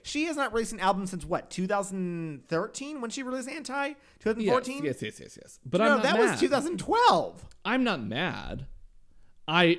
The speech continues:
Speaker 2: I don't. I feel
Speaker 1: I
Speaker 2: like
Speaker 1: love
Speaker 2: yes,
Speaker 1: Rihanna.
Speaker 2: you could
Speaker 1: I'm not
Speaker 2: probably,
Speaker 1: mad.
Speaker 2: you could probably come up with an album, girl. But I, I understand you got stuff to do.
Speaker 1: She is diversifying her por-, portfolio, and I'm living for it. I love
Speaker 2: Yes,
Speaker 1: Rihanna.
Speaker 2: but
Speaker 1: I'm not shit talking about saying this.
Speaker 2: No, no, no, no, no.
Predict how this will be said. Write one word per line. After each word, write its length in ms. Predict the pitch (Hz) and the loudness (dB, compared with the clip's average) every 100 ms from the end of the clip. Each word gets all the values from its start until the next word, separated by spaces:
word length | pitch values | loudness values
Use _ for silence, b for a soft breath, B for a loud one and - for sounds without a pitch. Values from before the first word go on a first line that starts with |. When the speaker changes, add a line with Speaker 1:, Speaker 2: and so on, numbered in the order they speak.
| 170 | 2
Speaker 2:
I 60 | |
don't. 260 | 139 156 151 | 4 4 4
I 120 | 131 | -2
feel 160 | - 160 | 2 4
Speaker 1:
I 60 | |
Speaker 2:
like 120 | 294 330 | 4 6
Speaker 1:
love 220 | 214 240 | 6 6
Speaker 2:
yes, 160 | 208 165 | 6 4
Speaker 1:
Rihanna. 80 | 147 | 2
Speaker 2:
you 120 | 160 | 2
could 180 | 196 185 | 2 4
Speaker 1:
I'm 140 | 180 | 4
not 100 | 170 | 4
Speaker 2:
probably, 160 | - 170 | 2 2
Speaker 1:
mad. 260 | 143 135 202 | 0 -2 -4
Speaker 2:
you 80 | |
could 220 | 202 175 160 | -2 -2 0
probably 300 | 180 143 147 | 0 0 -2
come 200 | 170 135 | -2 -2
up 140 | 131 | 0
with 80 | 131 | 2
an 100 | 123 | 2
album, 360 | 123 117 104 107 | 0 -2 -2 -2
girl. 400 | 107 104 98 b b b | -2 -2 -4 b b b
But 120 | 135 90 | -6 -4
I, 260 | 139 147 - | 0 -2 0
I 100 | 131 135 | -4 -2
understand 580 | 135 113 - 101 123 | -2 -2 -4 -6 -4
you 80 | 110 | -4
got 180 | 101 98 | -4 -6
stuff 240 | - 95 - | -6 -10 -8
to 80 | |
do. 400 | - 98 90 82 - | -6 -4 -4 -6 -10
Speaker 1:
She 240 | - 262 | -8 -4
is 120 | 277 | -4
diversifying 760 | 262 220 190 190 214 262 202 202 | -2 0 0 0 -4 -2 -2 0
her 100 | 185 | -2
por-, 200 | 170 170 - | 0 -4 -4
portfolio, 600 | - 165 - 170 185 202 | -2 -2 0 -2 -2 -2
and 100 | 185 | -2
I'm 140 | 156 135 | -4 -4
living 380 | 143 175 151 123 | -4 -2 -4 -6
for 180 | 104 | -12
it. 60 | 92 | -10
I 120 | 156 | -4
love 180 | 180 190 | 0 4
Speaker 2:
Yes, 160 | 185 151 | 4 4
Speaker 1:
Rihanna. 260 | 135 110 | -2 -4
Speaker 2:
but 460 | 101 233 131 - - _ | 4 6 4 -2 -20 _
Speaker 1:
I'm 160 | - 262 | -2 2
not 220 | 294 - | 2 0
shit 220 | - 277 | -4 -2
talking 240 | 233 226 214 | 2 2 2
about 200 | 190 190 | 0 0
saying 180 | 254 196 | -2 0
this. 60 | |
Speaker 2:
No, 60 | 151 | 0
no, 100 | 240 | 0
no, 160 | 320 220 | 0 0
no, 120 | 160 | 0
no. 120 | 127 | -2